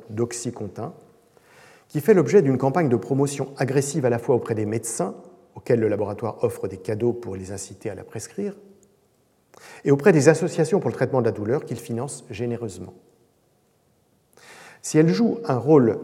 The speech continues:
de premier plan et si son produit phare rencontre un succès spectaculaire avec une multiplication de ses ventes par vingt en quatre ans, Purdue Pharma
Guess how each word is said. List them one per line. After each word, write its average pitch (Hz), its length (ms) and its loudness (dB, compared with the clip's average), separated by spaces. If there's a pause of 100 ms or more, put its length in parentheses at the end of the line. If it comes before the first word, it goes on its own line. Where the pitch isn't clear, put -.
de 110 80 -6
premier 120 380 0
plan 123 260 0
et 113 80 -2
si 113 140 -8
son 107 160 -8
produit 110 340 -6
phare 117 560 0
rencontre 117 380 -6
un 107 60 -8
succès 117 340 -8
spectaculaire 139 760 0
avec 110 240 -2
une 117 100 -4
multiplication 117 680 -6
de 113 100 -2
ses 117 160 -4
ventes 120 260 -6
par 98 180 -6
vingt 127 420 -6
en 117 100 -10
quatre - 340 -12
ans, - 160 -14 (1000)
Purdue 170 280 4
Pharma 139 480 2